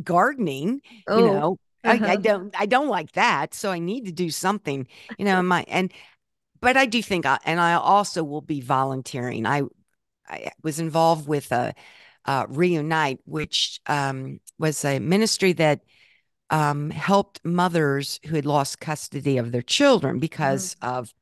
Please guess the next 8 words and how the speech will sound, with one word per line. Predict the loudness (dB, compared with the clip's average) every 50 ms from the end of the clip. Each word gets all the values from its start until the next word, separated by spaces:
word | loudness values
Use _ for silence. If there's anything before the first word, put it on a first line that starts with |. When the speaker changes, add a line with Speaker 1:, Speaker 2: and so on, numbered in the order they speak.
| _ _ -6
Speaker 1:
adversity, | -2 2 2 2 2 2 0 -6 -6 -6 -8 -8 -8 -14 _ -20 -20 -16 -10
eh, | -6 -4
Speaker 2:
Mm-hmm. | -4 -4 -4 -6 -10 -6
Speaker 1:
typically | -2 0 2 2 2 0 0 0 0 2 4 4 4 2 2 0 -4 _ _ _ _ -8
drug | -2 2 4 4 4 2 0 -10 -20 _ _ _ _ _ _ _ -8
abuse. | -8 -6 -6 -8 -10 -8 -8 -10 -10 -10 -10 -14 _ _ _ _ -10
Speaker 2:
Mm-hmm. | -8 -6 -6 -6 -8 -6 -4 0
Speaker 1:
And | 0 2 4 2 2 0 -2